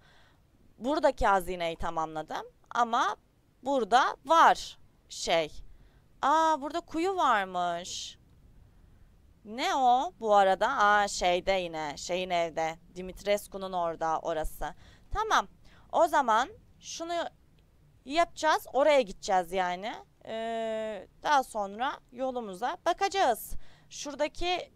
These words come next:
Oy bak. Bu Mauro mudur nedir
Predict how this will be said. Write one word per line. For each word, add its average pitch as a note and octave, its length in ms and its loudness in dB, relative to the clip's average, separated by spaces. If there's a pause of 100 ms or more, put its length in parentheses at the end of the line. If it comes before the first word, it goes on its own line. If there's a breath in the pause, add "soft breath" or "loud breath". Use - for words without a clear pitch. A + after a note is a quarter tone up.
(1600)
Oy A3 760 -8
bak. F#3+ 560 -4 (1000)
Bu C4 400 -8 (200)
Mauro G#3+ 520 -2
mudur A#3+ 360 -12
nedir G#3+ 320 -8